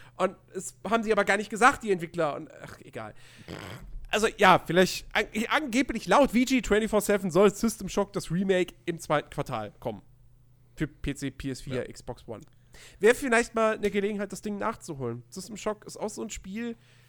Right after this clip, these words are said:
Speaker 1: was mir wahrscheinlich vom Prinzip her gefallen würde, aber es ist halt auch alt.
Speaker 2: Ja.
Speaker 1: Ich glaub, der erste Teil ist ja von vierundneunzig. Und nee, sorry, nein.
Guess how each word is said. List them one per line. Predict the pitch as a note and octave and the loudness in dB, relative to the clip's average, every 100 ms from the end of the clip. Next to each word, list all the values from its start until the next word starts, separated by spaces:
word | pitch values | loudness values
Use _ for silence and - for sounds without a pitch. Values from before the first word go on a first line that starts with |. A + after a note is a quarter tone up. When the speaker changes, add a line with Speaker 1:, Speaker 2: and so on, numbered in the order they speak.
| _ _ | _ _
Speaker 1:
was | - C4 | -2 2
mir | D4+ | 2
wahrscheinlich | B3 - G3 G4 F#4+ - - | 2 0 -2 -2 -4 -8 -6
vom | G3+ | -6
Prinzip | - F#3+ - - | -4 -8 -8 -4
her | G3+ | -6
gefallen | D#3+ - B3+ E3 | -6 -2 -2 0
würde, | C#3+ D#3+ - | -4 -4 -6
aber | - | -10
es | - | -12
ist | - | -12
halt | C3+ - | -12 -12
auch | A#2+ - - | -16 -16 -8
alt. | D#3 C3+ - - _ - | -4 -4 -8 -20 _ -14
Speaker 2:
Ja. | G#2+ G2 F#2 - - _ | -10 -8 -10 -14 -20 _
Speaker 1:
Ich | - | -10
glaub, | C3 | -6
der | D3 | -2
erste | F3 D#3 | -2 -2
Teil | E3 | -4
ist | D#3 | -4
ja | D3+ | -6
von | C#3+ | -10
vierundneunzig. | - G#3 D3+ F#3+ F#3+ - - - _ _ _ _ _ _ - | -4 -4 0 -2 -2 -8 -18 -20 _ _ _ _ _ _ -10
Und | C3 - _ _ _ | -10 -10 _ _ _
nee, | - G3+ B3+ D#3+ - _ _ _ - | -6 -2 0 -2 -10 _ _ _ -10
sorry, | - A3+ D3+ B2 | 2 2 2 0
nein. | F#3+ B3+ | 4 6